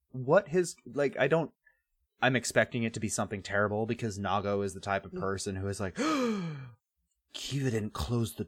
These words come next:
Speaker 1: door when he left.
Speaker 2: <laughs>
Speaker 1: I'm gonna kill him!" Um, he's totally that petty shithole. Uh, but I wanna actually know what it is.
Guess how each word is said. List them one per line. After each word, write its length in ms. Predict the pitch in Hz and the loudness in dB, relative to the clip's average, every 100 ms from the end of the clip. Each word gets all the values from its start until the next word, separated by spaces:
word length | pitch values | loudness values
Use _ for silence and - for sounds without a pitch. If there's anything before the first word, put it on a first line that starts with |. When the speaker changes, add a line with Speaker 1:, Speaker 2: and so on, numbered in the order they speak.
| _ | _
Speaker 1:
door 280 | 123 107 101 | 0 2 0
when 140 | 90 87 | -2 -6
he 80 | - | -2
left. 460 | - 254 - 285 285 | 4 6 6 2 2
Speaker 2:
<laughs> 340 | 269 - - - 247 - 339 330 - _ _ _ - | -2 -4 -8 -6 -6 -4 -4 -4 -10 _ _ _ 6
Speaker 1:
I'm 60 | |
gonna 140 | 254 180 | 8 8
kill 380 | - 320 285 - | 8 10 10 10
him!" 100 | - - - - 254 269 - | 0 -16 -20 -20 -16 -12 2
Um, 680 | 151 143 135 123 113 107 - _ _ _ _ - _ _ - | 6 10 8 6 0 -4 -8 _ _ _ _ -20 _ _ -2
he's 240 | 202 190 | 0 2
totally 340 | - 160 123 107 | 6 8 8 4
that 280 | 98 95 _ _ - | 2 0 _ _ -4
petty 300 | 113 101 90 | 0 0 2
shithole. 640 | - 95 - 90 71 - _ - - | 2 2 -4 -8 -8 -14 _ -6 4
Uh, 400 | 127 135 135 95 - _ _ | 8 8 8 2 -2 _ _
but 140 | 135 160 | 4 6
I 40 | |
wanna 220 | 151 190 143 | 6 4 6
actually 400 | 147 - 156 127 | 4 4 0 2
know 160 | 135 | 2
what 140 | 113 117 | 2 2
it 80 | |
is. 480 | 143 - - - - | 0 0 -4 -8 -8